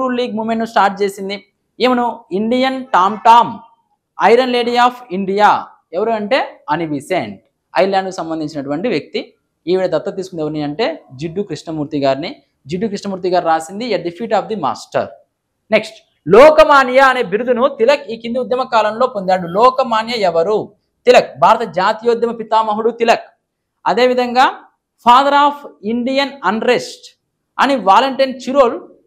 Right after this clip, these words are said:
ఆయన తన గ్రంథంలో పేర్కొన్నాడు. Father of Indian unrest, భారత అశాంతి జనకుడు మన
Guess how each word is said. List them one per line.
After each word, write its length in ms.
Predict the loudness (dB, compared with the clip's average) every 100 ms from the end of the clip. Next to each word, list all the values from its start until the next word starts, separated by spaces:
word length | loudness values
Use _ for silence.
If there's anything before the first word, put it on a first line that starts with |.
| _ -2
ఆయన 160 | 0 0 -4 -6
తన 100 | -4
గ్రంథంలో 320 | -4 -2 -2 -2
పేర్కొన్నాడు. 440 | -2 -4 -4 -4 -4 -12 _ _ 0
Father 280 | 0 2 2 2
of 100 | 0 -8 _ _ -10
Indian 360 | -8 -4 -4 -4 -6 -8
unrest, 360 | -4 -4 -6 -14 _ 0
భారత 280 | 2 2 -2 -2
అశాంతి 540 | -4 -4 -4 -2 -6 -6 -4
జనకుడు 400 | -4 -4 0 0 -2 -14 _ _
మన 100 | -2